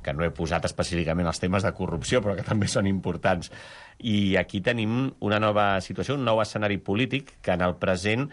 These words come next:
ens fa concebre una miqueta més d'esperança, centrant-nos en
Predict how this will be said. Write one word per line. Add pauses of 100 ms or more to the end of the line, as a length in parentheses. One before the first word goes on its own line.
(220)
ens
fa
concebre
una
miqueta
més
d'esperança, (300)
centrant-nos
en